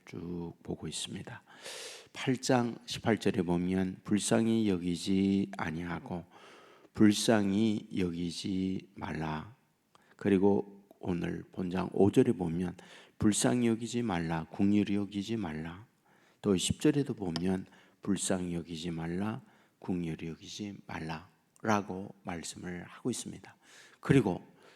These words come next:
죽이는 자들을 불러서 그들에게 죽이는 일을 맡기고 있는 것을 보게 됩니다. 바로 이와 같이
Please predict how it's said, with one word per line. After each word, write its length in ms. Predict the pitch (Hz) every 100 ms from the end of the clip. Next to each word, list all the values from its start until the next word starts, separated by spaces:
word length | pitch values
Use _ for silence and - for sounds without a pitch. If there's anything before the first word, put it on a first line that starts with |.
| _
죽이는 580 | - 107 110 117 131 143
자들을 760 | 131 98 98 98 101 107 104 -
불러서 680 | 92 90 87 82 - 92 85 - - _ _ _
그들에게 720 | - 135 151 92 85 98 - - _ _ _ _
죽이는 640 | - 110 101 117 127 95 - - _ _ -
일을 600 | - 90 95 95 95 90 - -
맡기고 580 | - 104 - 135 135 113
있는 220 | 87 82
것을 560 | 90 - 104 95 92 -
보게 480 | - 82 87 80 - _
됩니다. 480 | - 76 78 - - _ - - - -
바로 260 | 117 135
이와 280 | 131 117 107
같이 480 | 92 90 - 113 139